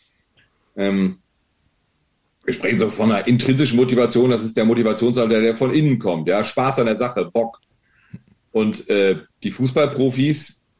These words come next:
das sind Leute, ja, die brennen für ihre Sache. Ja, also die Leistungsmotivation ist der einzige tatsächlich wirklich große psychologische Prädiktor für späteren Erfolg. So,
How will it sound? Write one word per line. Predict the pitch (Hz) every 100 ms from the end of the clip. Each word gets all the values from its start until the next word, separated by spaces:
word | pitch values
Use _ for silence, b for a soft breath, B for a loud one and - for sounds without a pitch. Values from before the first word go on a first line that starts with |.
| _
das | 98 -
sind | 127 139 104
Leute, | 110 131 151 147 139
ja, | 113
die | 117 123
brennen | - 113 139 131
für | 127
ihre | 104 120 120
Sache. | 120 123 92 - b b _ _ _
Ja, | - 139 135
also | 113 113
die | 110
Leistungsmotivation | 104 101 147 156 127 139 139 127 117 - 127 139 123
ist | 110 - _ -
der | 104 113
einzige | 113 156 185 143 127 123 120
tatsächlich | 117 107 120 127 117
wirklich | 104 113 113 -
große | 110 131 135 120 -
psychologische | 120 110 113 127 131
Prädiktor | 123 113 120 120 127 120
für | 110
späteren | 110 107 113 104
Erfolg. | 101 - 110 90 - _ _ _ _ _ _
So, | - 85 65